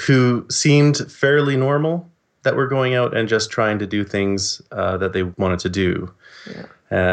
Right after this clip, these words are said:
Speaker 1: and I think we really appreciate that idea that you don't have to be some supernatural human being to go out and, and travel by motorcycle. In fact, you just need to want to do it. And I think
Speaker 2: Yeah.
Speaker 1: that's the thing we really appreciate about it.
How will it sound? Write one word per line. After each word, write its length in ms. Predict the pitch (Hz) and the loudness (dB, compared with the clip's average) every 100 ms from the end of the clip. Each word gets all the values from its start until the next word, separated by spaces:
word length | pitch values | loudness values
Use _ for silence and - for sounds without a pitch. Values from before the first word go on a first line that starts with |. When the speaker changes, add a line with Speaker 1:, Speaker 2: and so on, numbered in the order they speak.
| 98 | 2
Speaker 1:
and 80 | 104 | 2
I 60 | 107 | 4
think 440 | 120 120 - - _ _ _ _ | 4 2 0 -12 _ _ _ _
we 120 | 127 | 2
really 240 | 127 131 113 | 4 4 4
appreciate 520 | - 131 131 113 92 | 2 -2 0 -2 2
that 140 | 98 95 | 2 2
idea 640 | 95 95 117 104 87 90 - _ _ _ _ _ _ | 0 0 2 4 2 -2 -10 _ _ _ _ _ _
that 480 | 110 101 92 90 - _ _ | 2 4 2 0 -6 _ _
you 120 | 123 | -2
don't 160 | 120 135 | 2 2
have 240 | 123 113 - | 0 -2 -6
to 80 | |
be 440 | 104 107 104 104 101 - _ _ _ _ _ - | -8 -6 -4 -6 -8 -14 _ _ _ _ _ -10
some 340 | 120 127 113 104 | 0 2 4 2
supernatural 1200 | - 131 120 110 107 - 110 107 117 117 104 101 | 0 2 4 4 2 0 -2 -2 0 0 0 -2
human 380 | 104 120 107 98 | -2 0 0 0
being 400 | 113 104 95 92 | 0 0 0 -2
to 100 | 104 | -4
go 240 | 98 98 | -2 0
out 140 | 92 90 | -2 -2
and, 240 | 90 90 - | -4 -4 -8
and 260 | 92 92 90 | -6 -4 -4
travel 360 | - 98 90 87 | 0 0 0 0
by 140 | 87 | 0
motorcycle. 680 | 87 98 101 - - - 98 | 0 -2 -2 -2 -2 -4 -6
In 60 | - | -4
fact, 360 | 95 95 - - - - - _ | -2 -2 -6 -18 -20 -20 -20 _
you 100 | 110 | 0
just 200 | 104 95 | 0 2
need 180 | 104 92 | -2 0
to 340 | 101 95 90 - | 2 2 0 -2
want 380 | 95 95 95 | -2 -2 -4
to 80 | - | -8
do 200 | 92 95 | -4 -2
it. 220 | 87 87 - | -2 -4 -8
And 100 | 90 | -6
I 80 | 87 | -2
think 180 | 104 90 | 0 2
Speaker 2:
Yeah. 60 | |
Speaker 1:
that's 140 | 95 - | 0 0
the 40 | |
thing 160 | 92 92 | -2 -2
we 80 | |
really 240 | 87 90 87 | -2 -2 -4
appreciate 400 | 87 - - 87 | -4 -8 -6 -6
about 220 | 85 85 | -4 -4
it. 160 | 87 | -6